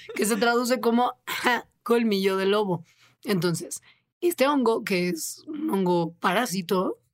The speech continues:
que vive en el centeno, se ha usado desde hace muchos años para cosas como ser,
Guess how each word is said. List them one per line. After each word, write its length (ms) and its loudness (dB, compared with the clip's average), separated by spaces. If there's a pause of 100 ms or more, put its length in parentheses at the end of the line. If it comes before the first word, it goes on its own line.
que 100 -2
vive 520 -2
en 260 0
el 120 -10
centeno, 760 -2 (720)
se 140 -4
ha 60 4
usado 440 2
desde 180 0
hace 160 0
muchos 300 -2
años 480 -2 (480)
para 220 2
cosas 300 -2
como 600 2 (420)
ser, 340 -2